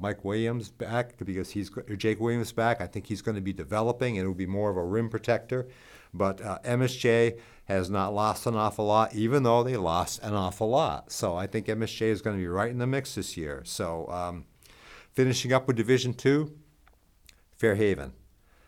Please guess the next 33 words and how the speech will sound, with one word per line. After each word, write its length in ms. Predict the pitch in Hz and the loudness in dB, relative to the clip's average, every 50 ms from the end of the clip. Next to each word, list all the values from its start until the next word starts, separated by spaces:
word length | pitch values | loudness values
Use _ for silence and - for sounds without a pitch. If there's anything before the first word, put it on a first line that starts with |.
| _ _ _ _ | _ _ _ _
Fairhaven 560 | _ - 117 110 101 107 131 143 147 151 135 | _ 0 2 2 4 4 2 2 2 2 0
is 220 | 110 104 104 98 - | 0 0 -2 -2 -2
going 240 | - 110 107 107 104 | -2 -2 -2 0 0
to 80 | 101 | 0
run 440 | 98 90 85 95 107 113 107 101 92 - | 0 -2 0 2 4 4 4 4 2 -2
a 60 | 85 | -6
lot 280 | 82 80 78 73 76 - | -6 -4 -4 -6 -6 -8
this 240 | 85 82 - - - | -10 -10 -10 -10 -10
year. 300 | 78 69 65 57 57 - - - | -10 -10 -12 -14 -16 -18 -14 -10
Uh, 460 | 87 87 87 80 78 78 78 78 78 73 - | -8 -6 -6 -6 -6 -8 -8 -10 -10 -12 -14
it's 360 | - 87 87 87 - - - - - | -12 -12 -12 -10 -10 -12 -12 -12 -14
a 40 | - | -16
team 420 | - - - 120 117 113 113 110 | -16 -10 -6 -4 -2 -2 -2 -2
that 300 | 104 98 90 87 - - | -2 -2 -4 -4 -6 -8
has 220 | - 98 85 76 73 | -10 -10 -8 -8 -8
got 360 | - - 95 95 95 - - | -4 -4 -2 -2 -4 -6 -8
a 60 | 87 | -8
lot 260 | 85 82 90 98 104 | -6 -4 -4 -2 -2
of 100 | 113 104 | -2 -2
good 160 | 95 113 117 117 | 0 -2 -2 -2
skill 320 | - - - 131 127 131 | -4 -6 -2 0 0 0
players. 640 | 131 131 - 135 131 131 131 135 139 139 135 - - - - - - - - - - - | 0 0 0 0 2 2 2 0 -2 -2 -4 -8 -16 -20 -20 -20 -20 -20 -20 -20 -12 -8
Uh, 140 | 85 82 - - | -8 -8 -6 -4
Aubrey 340 | - 95 101 104 98 110 | 0 0 0 2 2 0
Ramey, 480 | 101 95 101 107 110 113 117 117 110 101 | 0 2 2 2 2 2 2 2 2 2
obviously, 580 | 101 107 110 117 110 - - - 113 113 113 104 | 2 2 2 0 0 -2 -2 -2 0 2 2 2
is 120 | 92 85 | 0 0
a 60 | 90 | -4
senior 380 | - - - 120 117 113 110 104 | -4 -2 -2 0 0 0 0 0
leader 320 | 104 110 120 123 120 117 113 | 2 2 2 2 2 2 2
on 140 | 117 117 | 2 0
that 220 | 117 117 113 107 - | 0 -2 -2 -4 -6
team. 460 | - - 127 123 123 127 135 135 131 | -6 -4 -2 -2 -2 -2 -4 -6 -8